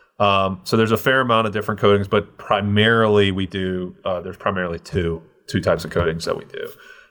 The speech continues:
that, that make up the, the predominant amount of our business. Um, you know, it's, it's a nice little business. It, it, it, it, you know, it can be very, de-,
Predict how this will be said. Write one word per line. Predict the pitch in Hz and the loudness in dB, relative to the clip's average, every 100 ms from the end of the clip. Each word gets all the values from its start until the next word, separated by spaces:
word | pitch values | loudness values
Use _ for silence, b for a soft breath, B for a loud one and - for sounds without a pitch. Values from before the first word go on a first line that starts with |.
| - | 0
that, | 92 - - 90 | 0 0 -6 -4
that | 80 | -2
make | 87 82 | -2 -2
up | 85 - | -4 -2
the, | 85 80 110 - | -4 -4 -4 -14
the | |
predominant | 87 87 87 85 | -10 -6 -4 -4
amount | 82 82 82 | -4 -4 -6
of | |
our | 82 | -4
business. | 85 104 104 92 - b b b b _ | 0 0 0 -2 -4 b b b b _
Um, | 95 90 87 85 82 - | 0 2 0 -2 -6 -10
you | - 131 | -2 0
know, | |
it's, | 123 - | 2 0
it's | 131 - | -2 0
a | 135 | 2
nice | 117 120 120 | 2 2 2
little | 117 110 | 2 2
business. | 98 101 101 110 - | 4 2 2 -4 -2
It, | 120 113 - _ | 0 0 -2 _
it, | 120 120 117 | -4 -4 -4
it, | 117 113 - - | -6 -6 -8 -18
it, | 110 104 - _ _ | -16 -16 -20 _ _
you | 113 | -2
know, | 104 95 92 92 b b b b _ _ _ | 0 0 -2 -6 b b b b _ _ _
it | 110 110 | -2 -2
can | - 107 98 - | 0 0 0 0
be | 110 107 113 110 107 110 - - 92 | 2 4 4 4 2 -2 -12 -16 0
very, | 101 104 104 101 98 95 - | 4 4 4 0 -2 -6 -8
de-, | 98 | -10